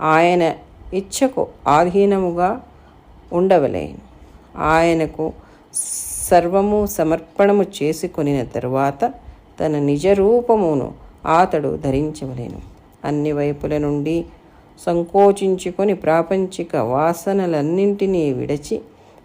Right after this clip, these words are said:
అన్ని విషయముల నుండి తన మనస్సును మరల్చి దానిని ఆయన వైపు సంపూర్ణముగా మరల్చవలేను. అప్పుడు సంసారము నిస్సారముగా కనబడవలేను. జ్ఞాపకము తెచ్చుకొను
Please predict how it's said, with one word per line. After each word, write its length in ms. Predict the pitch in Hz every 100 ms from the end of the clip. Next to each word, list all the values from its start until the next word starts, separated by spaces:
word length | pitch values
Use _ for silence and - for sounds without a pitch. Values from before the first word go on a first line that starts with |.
| -
అన్ని 320 | 175 226 240
విషయముల 640 | 190 175 - 233 233 226
నుండి 600 | 202 175 151 135 135 156 156
తన 120 | 147
మనస్సును 600 | 147 147 170 - - 180
మరల్చి 600 | 139 127 131 170 170 - - - - -
దానిని 520 | 156 160 165 214 233 202
ఆయన 460 | 143 147 175 190
వైపు 400 | 139 135 165 175
సంపూర్ణముగా 920 | 190 160 170 185 202 190 165 147 139 135
మరల్చవలేను. 920 | 135 131 143 143 135 143 160 135 - - - - - -
అప్పుడు 460 | - 151 - 131 135
సంసారము 840 | 143 147 147 165 156 156 151 151
నిస్సారముగా 920 | 156 147 151 185 175 170 160 156 156 156
కనబడవలేను. 1040 | 156 147 156 147 131 127 - - - - - - - 156
జ్ఞాపకము 680 | 156 156 185 220 208 185
తెచ్చుకొను 840 | 160 160 - - 170 180 156 151